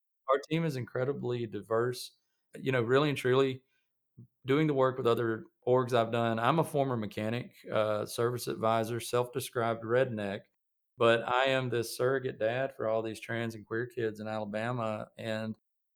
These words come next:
you know, I love 'em, they come and they help with things like this,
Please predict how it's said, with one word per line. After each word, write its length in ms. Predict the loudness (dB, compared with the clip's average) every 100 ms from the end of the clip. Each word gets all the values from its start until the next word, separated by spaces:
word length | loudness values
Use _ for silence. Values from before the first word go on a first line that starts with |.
| _ 0
you 100 | 2
know, 200 | 2 2
I 100 | 4
love 260 | 4 4 2
'em, 280 | 0 -2 -2
they 380 | 0 0 -2 -10 _
come 260 | 0 0 0
and 80 |
they 100 | -2
help 320 | 0 0 0 -2
with 120 | -4
things 260 | -2 -2 -2
like 220 | -2 0
this, 400 | 2 2 0